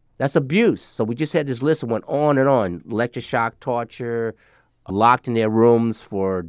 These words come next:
days and days and days, and all of that. And then she said, "Let me put you on hold."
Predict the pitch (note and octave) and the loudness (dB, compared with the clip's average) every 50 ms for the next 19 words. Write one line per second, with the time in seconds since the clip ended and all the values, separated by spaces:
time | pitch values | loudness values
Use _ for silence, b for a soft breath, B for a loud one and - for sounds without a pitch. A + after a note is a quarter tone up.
0 | E2 D#2+ D#2+ _ - A#2 A#2 A#2 A2+ A2+ A#2+ A#2 A#2 A2+ A2+ F#2+ F2 F2 A#2 A2+ | -12 -20 _ _ -2 0 0 0 0 -2 -4 -4 -6 -8 -10 -12 -8 -4 -2 -2
1 | A2 A2+ A2+ A2 A2+ G#2+ A2+ G#2 G2 F2+ F#2+ A#2 A2+ G#2 G#2+ G#2+ G#2 G#2+ G#2+ G#2+ | 0 0 -2 -4 -6 -8 -8 -10 -12 -8 -6 -4 -4 -4 -4 -6 -6 -6 -6 -8
2 | G#2 G#2 - - - b b b b b b b b b _ - G2 - _ _ | -10 -10 -14 -20 -20 b b b b b b b b b _ -8 -8 -8 _ _
3 | - D3+ E3 F3 E3+ D3 B2+ A2 G2+ G2+ - G2 G2+ F#2+ B2 B2 A#2+ A#2 A2+ - | 6 8 10 10 10 8 6 4 4 2 0 -2 -2 0 2 2 2 2 0 -4
4 | B2+ - - A2 A#2 C3 C3+ B2+ - - C#3 A#2+ - C3 A#2+ A#2+ A#2 A2+ A#2 A#2 | -8 -8 -6 -4 -4 -2 -4 -4 -2 -2 -4 -2 -2 -2 -2 -2 0 0 2 2
5 | A#2 A#2 A#2 A#2 A2+ | 4 2 2 0 -2